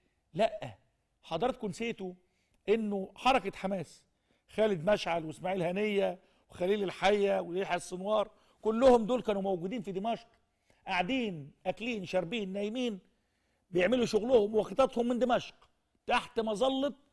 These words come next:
بشار الأسد. فجأة قامت ثورة ما يسمى ب ألفين وحداشر، طلعوا الأسد هذا الوطن اللي كان بيحبوه إلى إنه خاين وعميل وإنه، وإنه، وإنه، وإنه.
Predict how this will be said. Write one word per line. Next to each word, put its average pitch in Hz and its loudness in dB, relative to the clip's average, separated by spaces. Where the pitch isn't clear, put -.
بشار 254 -2
الأسد. 196 -10
فجأة 277 4
قامت 269 2
ثورة 233 2
ما 226 0
يسمى 208 0
ب 185 -6
ألفين 185 -6
وحداشر، 240 -2
طلعوا 233 4
الأسد 185 -2
هذا 208 2
الوطن 220 0
اللي 185 -4
كان 196 -2
بيحبوه 185 -4
إلى 269 2
إنه 233 -2
خاين 247 0
وعميل 226 0
وإنه، 220 -2
وإنه، 226 -2
وإنه، 220 -2
وإنه. 190 -4